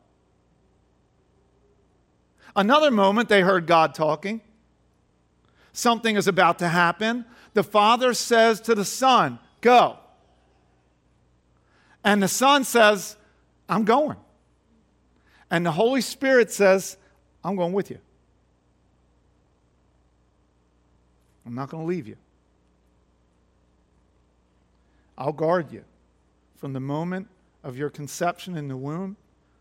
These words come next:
of the Virgin Mary to when you breathe your last breath on the cross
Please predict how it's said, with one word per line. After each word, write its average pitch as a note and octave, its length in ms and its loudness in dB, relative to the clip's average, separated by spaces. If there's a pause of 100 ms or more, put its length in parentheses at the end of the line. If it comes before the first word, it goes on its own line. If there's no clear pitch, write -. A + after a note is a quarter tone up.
(220)
of A#2 140 -18
the B2+ 80 -12
Virgin E3 560 -8 (360)
Mary E3 420 -8 (1500)
to E3 100 -8
when D3+ 260 -8
you C#3+ 140 -10
breathe D#3 460 -8
your D3 140 -6
last D3 480 -6
breath D#3+ 280 -8
on C#3 120 -16
the B2+ 80 -16
cross C#3+ 560 -12